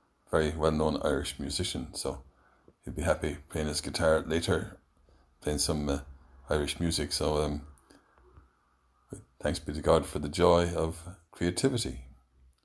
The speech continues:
Today's gospel reading is from Luke. At a time when everyone was full of admiration for all he did, Jesus said to his disciples,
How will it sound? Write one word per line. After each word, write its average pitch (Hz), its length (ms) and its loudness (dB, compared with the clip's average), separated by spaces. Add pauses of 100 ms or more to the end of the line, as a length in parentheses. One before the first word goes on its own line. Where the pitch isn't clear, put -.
(1160)
Today's 82 220 2
gospel 80 380 2
reading 73 320 -2
is 71 180 -4
from 71 320 -4
Luke. 71 260 -6 (560)
At 87 80 2
a 90 40 2
time 98 360 8
when 90 120 0
everyone 92 520 4
was 80 220 0
full 90 180 2
of 82 120 4
admiration 80 680 2
for - 160 -4
all 76 140 2
he 78 100 -6
did, 78 280 -2 (440)
Jesus 110 380 4
said 98 220 4
to 87 100 -2
his 78 200 -2
disciples, - 760 -2